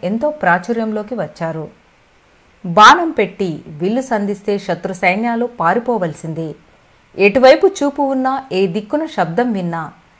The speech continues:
ఎలాంటి స్థితిలో ఉన్నా బాణం విడిచిపెడితే శత్రువుకు తాకే తీరుతుంది. మరి అంతటి ప్రావీణ్యాన్ని కొందరు రాజులు మాత్రమే కలిగి ఉన్నారు.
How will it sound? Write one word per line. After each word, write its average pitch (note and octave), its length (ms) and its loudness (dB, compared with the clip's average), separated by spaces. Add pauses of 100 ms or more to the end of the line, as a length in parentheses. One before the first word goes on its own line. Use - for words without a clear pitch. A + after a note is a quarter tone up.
(320)
ఎలాంటి C#4 340 4
స్థితిలో C#4 460 0
ఉన్నా F3+ 420 -2 (100)
బాణం G3 440 0
విడిచిపెడితే A3 640 -2
శత్రువుకు A#3 480 -4
తాకే F3+ 420 0
తీరుతుంది. D#3+ 640 -8 (640)
మరి F#3+ 220 2 (100)
అంతటి C4+ 360 0
ప్రావీణ్యాన్ని A#3 760 2
కొందరు G#3 460 -2
రాజులు G#3+ 320 0
మాత్రమే A3 420 -2
కలిగి F3 320 -2
ఉన్నారు. D#3+ 480 -8